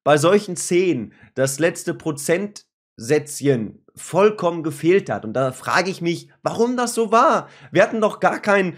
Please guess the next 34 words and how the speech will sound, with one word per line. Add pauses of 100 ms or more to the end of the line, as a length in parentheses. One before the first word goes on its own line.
(120)
also
warum
hatten
wir
so
eine
Angst
gefühlt,
die,
in
dieses
Spiel
zu
gehen?
Warum?
Das
war
doch
gar
nicht
notwendig. (240)
Wir
hätten
doch
mit
einer
breiten
Brust
aufspielen
können
nach
den
letzten
Spielen.